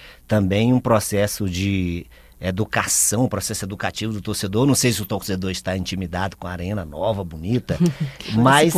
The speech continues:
Speaker 1: tem sido
Speaker 2: comportando
Speaker 1: mais
Speaker 2: direitinho.
Speaker 1: tranquilo, tá, tá se comportando mais. Tanto é que é isso que você falou, Marluce,
Speaker 2: É.
Speaker 1: a vinda de crianças, de famílias, né?
Speaker 2: É.
Speaker 1: As pessoas voltando a frequentar estádio, porque estádio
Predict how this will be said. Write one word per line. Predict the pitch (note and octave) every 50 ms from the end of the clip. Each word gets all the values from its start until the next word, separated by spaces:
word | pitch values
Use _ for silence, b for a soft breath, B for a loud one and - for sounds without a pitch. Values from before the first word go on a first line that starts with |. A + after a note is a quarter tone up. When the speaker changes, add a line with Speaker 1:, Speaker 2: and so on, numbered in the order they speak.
| E3+ -
Speaker 1:
tem | F#3+ G#3+
sido | G#3 - - - G3+ E3
Speaker 2:
comportando | E3
Speaker 1:
mais | E3 E3 -
Speaker 2:
direitinho. | E3+ E3 D#3+ A3 A#3+ A3 -
Speaker 1:
tranquilo, | E3 E3 E3+ F#3+ F#3+ D#3 C3
tá, | - D3+ D#3 D3 - -
tá | - A#2
se | G#2+ -
comportando | - B2 G#2+ B2+ A#2+ G#2 - - E2+ F2 A#2
mais. | D#3 F3+ C#3+ C3 A#2+ A#2+ A2+ G#2+ G2+ F#2 - -
Tanto | - D3+ D3 -
é | E3 G3
que | F3 A#3+
é | A3 - - - C3+
isso | B2+ C3 C#3+ - -
que | -
você | - E3+
falou, | - F3+ E3+ D3+ C#3
Marluce, | B2+ G2+ G2 A#2+ C3 A2 - - E3+
Speaker 2:
É. | D#3+ C#3+ D3+ -
Speaker 1:
a | - F#2+
vinda | G2 G2+ A#2+ A#2 A2
de | G2 G2+
crianças, | - - C#3+ D#3 D#3 B2+ B2 A#2+ A#2 A2+ G#2 - - F2
de | D#2
famílias, | D#2+ - - B2+ A#2 A2 G2+ A2+ A#2 A#2+ B2+ A#2+ A#2 A2+ G2 F2+ F2+ F2 F2
né? | A2 A#2 B2 C3
Speaker 2:
É. | C3+ B B B B
Speaker 1:
As | G#2 -
pessoas | - A#2 G#2+ - B2+ A2+ F#2+
voltando | B2+ D3 C#3+ B2+ - - C3+ D3 F3 E3+ C#3
a | A#2
frequentar | - A2+ G#2 G2 G2+ F#2 F#2 G2+ G2+
estádio, | - - A2+ A#2 C#3+ E3+ B B B B
porque | B - G4
estádio | F#4+ - - - A3 A#3+ A#3+ D#4+ G4 G#4+